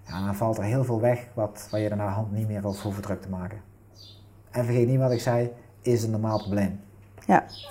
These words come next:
Speaker 1: Het heeft geen zin om de kinderen die vijftien, zestien, zeventien zijn nog elke dag te wijzen dat hun kamer een zooi is. Dat is gewoon zo.
Speaker 2: Dat is gewoon normaal. <laughs>
Speaker 1: Niet,
Speaker 2: Ja.
Speaker 1: ook niet opruimen als mama of papa,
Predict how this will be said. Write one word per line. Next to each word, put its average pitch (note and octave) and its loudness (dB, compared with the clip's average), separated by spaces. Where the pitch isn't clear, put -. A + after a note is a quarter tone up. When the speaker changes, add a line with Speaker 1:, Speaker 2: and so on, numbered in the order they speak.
Speaker 1:
Het G2+ -4
heeft B2 4
geen A#2 2
zin A2+ 4
om G#2+ -2
de - -12
kinderen G#2+ -2
die G#2 -2
vijftien, A2 0
zestien, G#2 -2
zeventien G2+ 0
zijn G2 2
nog G2 -2
elke G#2 -4
dag G2+ 0
te F#2+ -6
wijzen G2+ 0
dat F#2+ -2
hun F#2+ -4
kamer F2+ -2
een F#2 -4
zooi F2+ -4
is. - -10
Dat - -12
is F2+ -6
gewoon E2+ -6
zo. F2 -6
Speaker 2:
Dat F3 6
is F#3 0
gewoon F3+ 6
normaal. E3 4
<laughs> G3+ 4
Speaker 1:
Niet, G2+ 0
Speaker 2:
Ja. A#2+ 6
Speaker 1:
ook C3 2
niet C3 4
opruimen B2 6
als G#2 0
mama A2+ 0
of G2+ -2
papa, G#2 2